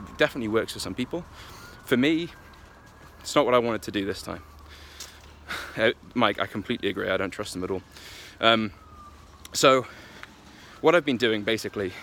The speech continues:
is just swapping the habit. And this is something that a guy called Steve Pavlina wrote a lot about ages ago, um, about giving up your, your coffee habit. And the theory that he has is that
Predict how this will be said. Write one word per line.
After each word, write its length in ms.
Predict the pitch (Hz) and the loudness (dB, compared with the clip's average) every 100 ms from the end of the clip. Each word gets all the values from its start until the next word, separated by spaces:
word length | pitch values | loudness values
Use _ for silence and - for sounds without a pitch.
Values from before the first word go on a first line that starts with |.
| - - | -14 -4
is 300 | 104 101 - | -2 -2 -2
just 260 | 127 - | -4 -2
swapping 520 | - 131 - 127 107 | 0 0 0 -2 -2
the 180 | 110 101 | -4 -4
habit. 300 | 113 104 98 - - - - - - - | -2 -2 -4 -12 -20 -20 -20 -20 -20 -4
And 360 | 113 107 107 107 - - - - | 2 2 2 -4 -10 -20 -14 -4
this 180 | 139 | -4
is 80 | 147 | -2
something 420 | - 127 - 110 | -2 -4 -2 -2
that 160 | 101 92 | -2 -4
a 60 | 98 | 0
guy 200 | 113 117 | 0 0
called 180 | 98 | -4
Steve 400 | - - 131 120 - | -8 -6 -4 -4 -4
Pavlina 560 | 101 110 113 110 87 - - - - - - - | -6 -2 -2 -2 -4 -12 -20 -20 -20 -20 -8 0
wrote 160 | 107 | 0
a 60 | 92 | 2
lot 180 | 107 95 | -2 0
about 280 | 98 95 - - - 117 | -2 -2 -6 -18 -8 -2
ages 340 | 117 113 98 | 0 0 -4
ago, 280 | 95 95 90 - - - - | -8 -8 -8 -16 -20 -20 -8
um, 180 | 98 98 | -6 -6
about 340 | - 101 104 - - - - - - | -2 0 0 -4 -20 -20 -20 -12 0
giving 260 | 135 135 | 2 4
up 180 | 117 - | 2 2
your, 200 | 104 98 - - - | 0 0 -2 -14 -6
your 100 | 98 | -6
coffee 320 | - 143 - | -4 -6 -6
habit. 280 | - 92 98 - - - - - - - | -8 -8 -10 -12 -18 -18 -16 -16 -14 -4
And 120 | 113 | -2
the 40 | 113 | 0
theory 300 | - 165 135 | 2 2 2
that 100 | 110 | 0
he 80 | 95 | 2
has 340 | 123 113 95 | 4 4 2
is 140 | 90 | -4
that 180 | 101 101 | -2 -2